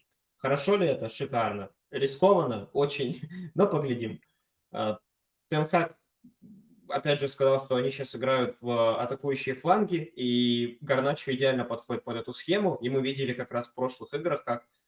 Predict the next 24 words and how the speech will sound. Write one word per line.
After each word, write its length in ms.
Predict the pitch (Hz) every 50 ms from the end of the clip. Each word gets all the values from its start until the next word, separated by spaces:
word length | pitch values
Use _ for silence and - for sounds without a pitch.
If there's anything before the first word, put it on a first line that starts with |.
| _ _
у 80 | 127 123
Гарначо 420 | 131 131 131 135 139 143 - 135
был 180 | 113 120 123 117
огромный 440 | 117 - 135 131 131 127 120 113 107
икс 100 | 107 110
джи, 120 | 135 175
там, 240 | 170 - 107 101 - -
что-то 240 | - 120 107 113
в 60 | 110 117
районе 280 | 120 120 120 113 120
единицы. 640 | 123 117 120 113 117 147 180 175 - - 139 113 - - _ _ _
Для 200 | - 147 156 156 -
М 140 | 151 147 135
Ю 460 | 131 165 202 233 175 123 - - - _ _ _ _ _ -
который 320 | 139 139 185 180 175 156 135
вообще 480 | 143 147 147 - - - - 175 165
не 60 | 160
набирал 400 | 147 143 143 147 143 143 135 135
икс 140 | 139 139 -
джи 120 | - - 139
ай, 260 | 123 151 170 170 165
там 240 | - 135 127 127 127
ни-, 60 | 135
ничего 680 | 135 135 139 143 143 - - 143 135 143 139 135 139